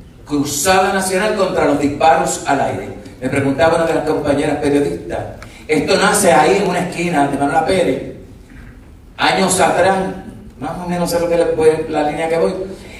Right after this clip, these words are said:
En el dos mil cuatro para atrás, ustedes saben,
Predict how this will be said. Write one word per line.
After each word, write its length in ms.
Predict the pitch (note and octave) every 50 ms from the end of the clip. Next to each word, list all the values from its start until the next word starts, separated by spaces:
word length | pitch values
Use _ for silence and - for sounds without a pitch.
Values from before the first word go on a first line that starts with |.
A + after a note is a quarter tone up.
| - - - - -
En 260 | C3 C#3 G3+ D3+ D3
el 60 | -
dos 180 | - - - -
mil 180 | G3+ G#3+ G#3 -
cuatro 440 | - A3+ A#3 A3 A3 A3 A3 G#3+
para 200 | G#3+ G#3+ G#3 G3
atrás, 580 | G3 A3 A3 A3+ A3 G#3 - - - - - - - - - - -
ustedes 480 | - D3+ C#3+ D3 D3 - G3+ - - -
saben, 520 | - - - A3 G#3+ - - - D3 C#3